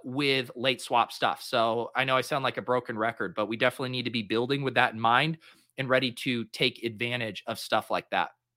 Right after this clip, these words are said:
I almost play exclusively on DraftKings. Um, not because I have some, uh, specific allegiance to the sites, but, uh, I enjoy playing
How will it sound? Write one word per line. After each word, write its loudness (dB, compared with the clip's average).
I 12
almost 4
play 6
exclusively -2
on 6
DraftKings. 4
Um, 4
not 8
because 0
I 8
have 4
some, -2
uh, 0
specific -2
allegiance 0
to 0
the 0
sites, 4
but, 4
uh, 4
I 8
enjoy 2
playing -2